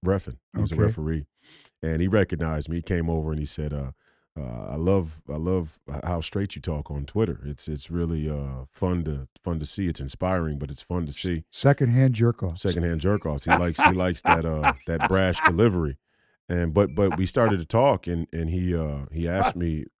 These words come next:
Speaker 1: if I was running this cycle and who against. And I told him Amy Klobuchar, and I told him that she, she, uh, she gets, uh, better results than,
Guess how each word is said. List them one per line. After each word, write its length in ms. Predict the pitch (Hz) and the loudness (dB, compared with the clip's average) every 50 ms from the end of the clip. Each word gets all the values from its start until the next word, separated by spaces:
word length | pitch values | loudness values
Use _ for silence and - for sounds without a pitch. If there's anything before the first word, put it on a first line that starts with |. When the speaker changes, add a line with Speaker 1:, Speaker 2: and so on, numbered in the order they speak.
| _ _ - | _ _ -8
Speaker 1:
if 160 | 82 80 - | -6 -4 -4
I 80 | 87 80 | -4 -4
was 200 | 78 73 71 76 | -4 -4 -4 -2
running 260 | 90 101 101 85 78 | -2 -2 0 -2 -2
this 360 | 73 73 73 - - - - _ | -4 -6 -6 -8 -10 -14 -16 _
cycle 480 | - - 104 98 117 117 - 73 87 - _ _ _ _ _ _ - | -10 -6 -4 -4 -4 -4 -6 -8 -10 -10 _ _ _ _ _ _ -6
and 140 | 80 82 78 | -4 -2 0
who 120 | 90 92 | 2 0
against. 500 | 82 76 64 80 90 85 78 - - - _ _ _ _ _ _ _ _ _ _ _ _ _ _ _ _ _ _ _ _ - - _ _ _ _ _ | 0 0 -2 -2 -2 -2 -2 -6 -12 -20 _ _ _ _ _ _ _ _ _ _ _ _ _ _ _ _ _ _ _ _ -20 -20 _ _ _ _ _
And 140 | - 85 85 | -4 -2 -2
I 60 | 82 | 0
told 200 | 80 - 110 98 | 0 0 0 2
him 100 | 90 90 | 2 2
Amy 160 | 90 85 85 | 2 2 0
Klobuchar, 640 | 80 - 95 87 85 82 82 - - 85 87 92 90 | 0 0 0 0 0 0 -2 -2 -2 0 0 0 0
and 120 | 80 78 | 0 -2
I 80 | 73 76 | -2 -4
told 240 | - - 95 87 80 | -2 0 0 0 0
him 100 | 80 78 | 0 0
that 280 | 78 80 80 78 - _ _ _ _ _ _ _ _ _ _ _ _ _ _ _ _ _ _ _ | 0 0 0 -2 -4 _ _ _ _ _ _ _ _ _ _ _ _ _ _ _ _ _ _ _
she, 500 | - - - - 135 127 123 110 107 - _ _ _ _ _ - | -12 -8 -4 0 0 2 2 0 -2 -4 _ _ _ _ _ -12
she, 400 | - - - 131 120 117 117 110 | -8 -6 -4 -2 0 0 0 0
uh, 320 | 98 82 76 69 64 55 50 50 - _ _ _ _ _ _ _ _ _ _ _ _ _ _ _ _ _ _ _ _ _ - 78 - _ _ _ _ _ - - _ _ _ _ _ | 0 0 -2 -4 -6 -8 -12 -16 -20 _ _ _ _ _ _ _ _ _ _ _ _ _ _ _ _ _ _ _ _ _ -18 -18 -18 _ _ _ _ _ -20 -20 _ _ _ _ _
she 420 | - - - 127 120 113 107 98 90 | -10 -6 -2 0 0 0 0 -2 -2
gets, 540 | 82 85 104 98 87 - - - - - | 0 2 2 2 2 0 -6 -10 -10 -10
uh, 240 | 69 65 60 53 - - - | -12 -12 -14 -14 -16 -14 -8
better 300 | 80 78 - 110 117 123 | 0 2 4 4 4 4
results 540 | 101 92 87 78 87 87 85 85 80 - - | 2 2 0 2 0 0 0 0 -2 -6 -8
than, 480 | 80 78 87 87 82 80 80 76 73 | -2 0 0 2 2 0 -2 -4 -6